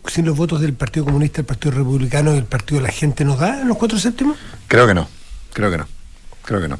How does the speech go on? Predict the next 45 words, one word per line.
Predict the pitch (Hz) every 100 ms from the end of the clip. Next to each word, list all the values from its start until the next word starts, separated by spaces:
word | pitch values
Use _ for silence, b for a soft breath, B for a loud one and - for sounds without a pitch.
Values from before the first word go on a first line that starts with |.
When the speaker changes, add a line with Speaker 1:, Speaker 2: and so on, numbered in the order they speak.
| -
Speaker 1:
¿Esa, | - -
esa | 175
matemática? | 208 175 202 226
Speaker 2:
No, | 143 175
no, | 180 147
porque | 135 135
no, | 160
no, | 143
porque | 120 107
agregarle | 110 120 120
algunos | 113 117 120 113 -
a, | 107
a, | 107 107 104 104
a, | b b -
al, | 104 98 98
eh, | 95 92 90 82
al, | 95 92
en, | 92 90
en, | 87 82 95 92
en | 95
Reno-, | 92 104
en | 98 92
Renovación | 90 90 120
Nacional, | 107 110 110 117
y | -
eso, | - 117 104 B B
eh, | - 92 90
lo | 87
tengo | 104 104
absolutamente | 90 104 107 104 98
confirmado, | 90 95 98 104 113 B B B -
hay | 101 98 95
una, | 92 87 85 80 76 73 - - - - -
no | 160 175 202
sé | - 190
si | 190 208
mayoritario, | 147 113 147 208 135 147 b b b -
pero | 117
hay | 107
una |
cantidad | 98 110
relevante | 95 80 78 82
de | 98
parlamentarios | 110 117 127 131 131 147 151
que, | - 160 160 160 160 156 156